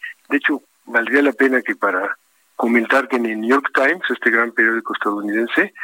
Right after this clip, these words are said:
hace pocos días la portada se cubrió de rostros, incluyendo el de Manuel Figueres, de personas que han muerto de, en estas, eh, épocas de la pandemia.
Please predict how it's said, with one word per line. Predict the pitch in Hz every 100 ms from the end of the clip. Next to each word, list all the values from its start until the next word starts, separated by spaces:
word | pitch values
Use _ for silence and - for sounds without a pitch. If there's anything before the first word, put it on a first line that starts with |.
| - -
hace | - 131 143
pocos | 123 139 - 123
días | 127 135 - - 117
la | 123 117 104
portada | - 110 98 123 131 127
se | 120
cubrió | - 107 120
de | 120
rostros, | 117 123 143 - 123 - - - - -
incluyendo | - 107 110 110 120 123
el | 110
de | 104
Manuel | 98 101 117
Figueres, | - 110 104 107 139 - - - - _
de | -
personas | - 110 - 127 127 -
que | 127
han | 123
muerto | 117 131 147 - 110 107 -
de, | - 101 -
en | 110
estas, | 117 - 120 - - -
eh, | 104 101 -
épocas | 117 - - - - -
de |
la | 85
pandemia. | - 95 101 104 98